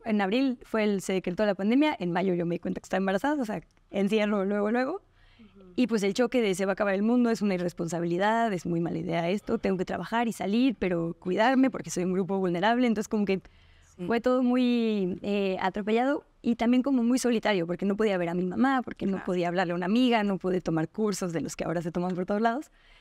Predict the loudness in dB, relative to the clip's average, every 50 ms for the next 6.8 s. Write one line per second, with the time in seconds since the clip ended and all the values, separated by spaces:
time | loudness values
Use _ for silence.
0 | _ _ _ _ _ -2 0 2 2 4 4 2 2 0 -2 -6 _ _ _ _
1 | _ _ _ _ _ -2 2 2 2 4 4 2 2 4 4 4 2 2 2 0
2 | 0 0 0 0 -2 -2 -2 -2 -2 -2 0 0 0 0 -2 -4 _ -4 -2 -2
3 | -2 0 0 0 0 0 0 -2 -2 -2 -4 -4 -4 -4 -4 -2 -2 -2 0 0
4 | 0 0 0 -2 -2 -2 -2 -2 -2 -2 0 0 0 0 -2 -2 -2 -2 -2 0
5 | -2 -2 -2 -2 -2 -2 -4 -4 -4 -4 -4 -4 -6 -8 _ _ _ -2 0 0
6 | 0 0 -2 -2 0 0 0 2 2 0 0 0 0 -2 -4